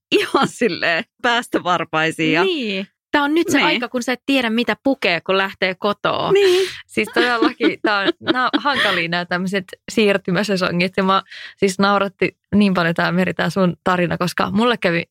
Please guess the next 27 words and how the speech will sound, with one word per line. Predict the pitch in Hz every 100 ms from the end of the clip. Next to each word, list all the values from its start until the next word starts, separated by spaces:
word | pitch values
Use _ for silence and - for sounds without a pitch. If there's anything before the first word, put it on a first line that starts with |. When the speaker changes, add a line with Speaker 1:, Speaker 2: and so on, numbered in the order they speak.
| -
Speaker 3:
myös | 175 175 180
silleen, | 185 160 160
että | 160
mä | 180
lähdin | 175 175
tossa | 175 165 175 - _ - - - _ -
yksi | 214 -
päivä, | 190 170 160 - _ _ _ _ _ -
mun | 196 180
piti | 175
mennä | 175 170
hoitamaan | 165 180 180 165 156
muutamat | 165 170 160 160 -
asiat | 208 226 220 185 190
ja | 160 - 175
mä | 180 - _ -
katoin, | 190 180 180 175
että | 175
siellä | 175 175
sataa | 170 160 160
vettä | 175 - 165
ihan | 156 165
kaatamalla | 170 165 170 156 160 165
ja | 165 151 _ -
näytti | 190 196 - 175 -
silleen | 175 156 160
jotenkin, | 156 165 165